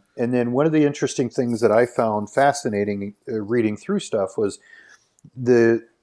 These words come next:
the Mayans and Incans also had energy systems. And there's a lot of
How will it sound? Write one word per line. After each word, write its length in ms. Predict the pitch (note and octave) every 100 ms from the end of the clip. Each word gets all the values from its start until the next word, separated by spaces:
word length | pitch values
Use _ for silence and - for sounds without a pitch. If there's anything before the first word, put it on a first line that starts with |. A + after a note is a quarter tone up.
| _
the 120 | A#2+
Mayans 680 | A#2+ C#3 E3 B2+ F#2 F2+ -
and 220 | B2 G#2+ -
Incans 720 | E3+ E3 G#2+ F2 E2+ - - -
also 400 | B2 C3 A#2+ G2
had 280 | A2+ F#2+ -
energy 360 | A2 G2+ G2+
systems. 600 | G2 - - G#2 F2+ F2 - _ _ _ _ - B2+
And 420 | A2+ A2 A2 A2
there's 300 | A#2+ A#2+ A2+
a 60 | A#2
lot 360 | A2 A#2+ C#3+ D3
of 340 | C3 B2+